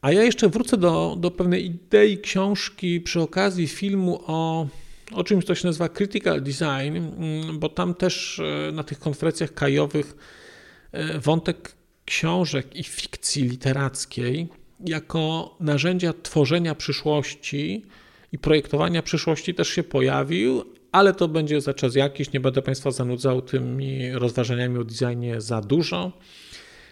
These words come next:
Także bardzo dzisiaj Państwu dziękuję za uwagę, dziękuję za obejrzenie filmu, dziękuję za oglądanie kanału, za słuchanie podcastu. Do zobaczenia,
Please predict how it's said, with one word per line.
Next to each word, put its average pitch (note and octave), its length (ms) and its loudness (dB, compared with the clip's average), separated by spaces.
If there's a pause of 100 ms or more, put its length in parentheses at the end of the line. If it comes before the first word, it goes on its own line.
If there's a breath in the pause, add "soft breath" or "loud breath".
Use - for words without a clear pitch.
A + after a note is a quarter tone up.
Także C3+ 240 2
bardzo C#3+ 260 2
dzisiaj C3 240 0
Państwu C#3 280 -4
dziękuję C3 640 -2
za A#2+ 140 -2
uwagę, D3+ 420 -2
dziękuję C#3 340 0
za C3 120 -2
obejrzenie B2+ 800 -2
filmu, G3 520 0
dziękuję C3 480 0
za A#2+ 520 -6 (260)
oglądanie B2 480 2
kanału, F3+ 580 -2 (120)
za - 140 -6
słuchanie D3 420 -4
podcastu. E3 720 -4 (840 loud breath)
Do F3+ 600 0
zobaczenia, C#3 800 -2